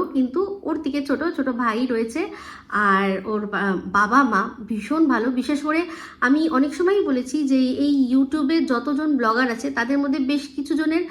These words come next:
মাদের আমার ভীষণ পছন্দের। তারা, আমার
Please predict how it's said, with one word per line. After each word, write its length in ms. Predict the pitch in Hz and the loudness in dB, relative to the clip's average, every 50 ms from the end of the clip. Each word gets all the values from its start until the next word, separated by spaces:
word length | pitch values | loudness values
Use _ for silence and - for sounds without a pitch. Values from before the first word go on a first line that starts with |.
| - - - - - - | -8 -14 -16 -16 -10 -4
মাদের 640 | 254 240 254 269 277 285 302 311 302 269 320 330 320 | 4 8 10 12 12 12 10 10 6 4 2 4 4
আমার 180 | 277 285 302 | 4 2 2
ভীষণ 380 | 277 240 247 - - 359 359 349 330 - - - - - - - _ _ _ - | 0 -2 -4 0 2 4 6 6 4 2 -4 -12 -16 -20 -20 -20 _ _ _ -2
পছন্দের। 440 | 240 262 - - 302 262 214 202 196 196 | -2 -2 0 2 2 2 2 0 -2 -2
তারা, 200 | 226 214 202 190 | -2 0 0 0
আমার 240 | 185 202 220 220 | -2 -2 -4 -4